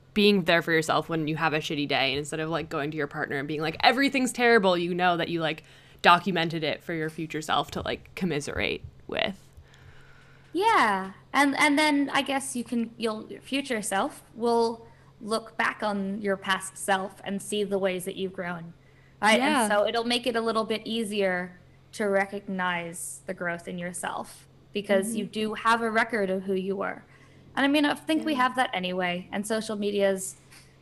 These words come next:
Speaker 2: you know, has done the memory kind of reminder where they'll tell you where you were ten years ago.
Speaker 1: Mm-hmm.
Speaker 2: But the, this is private, I guess. This,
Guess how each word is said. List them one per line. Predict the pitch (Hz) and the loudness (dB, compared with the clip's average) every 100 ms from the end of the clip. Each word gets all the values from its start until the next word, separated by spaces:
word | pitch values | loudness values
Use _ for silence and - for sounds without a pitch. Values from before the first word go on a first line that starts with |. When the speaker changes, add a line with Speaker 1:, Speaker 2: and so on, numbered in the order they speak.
| - - | -20 -8
Speaker 2:
you | 202 | -2
know, | 185 185 185 | 2 2 2
has | 190 190 180 | 2 2 2
done | 190 185 185 | -2 0 -2
the | |
memory | 185 180 180 175 175 175 - - - - - - - - - - - - - | -2 -2 -2 -2 -4 -6 -16 -20 -20 -20 -20 -20 -20 -20 -20 -20 -20 -20 -4
kind | 208 185 | -2 -2
of | 180 - - - - | -8 -18 -20 -20 -8
reminder | 190 190 185 190 196 190 | -4 0 0 2 2 2
where | 196 | 2
they'll | 190 185 | 0 -2
tell | 190 185 | -2 -2
you | 190 185 | 0 0
where | 185 180 | 0 -2
you | 185 190 | -2 2
were | 294 269 180 - - | 4 4 2 -6 -16
ten | - 185 | -10 -8
years | 170 156 - | -8 -12 -6
ago. | 208 | -4
Speaker 1:
Mm-hmm. | 208 214 214 - - - _ - - - - - - - - - - 202 | -4 -6 -10 -18 -20 -20 _ -20 -20 -20 -20 -20 -20 -20 -20 -20 -8 -4
Speaker 2:
But | 233 | -2
the, | 233 226 - - _ - - | 0 -2 -6 -20 _ -20 -2
this | 208 254 | 2 2
is | 247 | 0
private, | - 220 202 196 190 - | -4 0 0 -2 -8 -8
I | |
guess. | - - - - - - _ - - | -10 -10 -12 -14 -14 -20 _ -10 2
This, | 269 | 2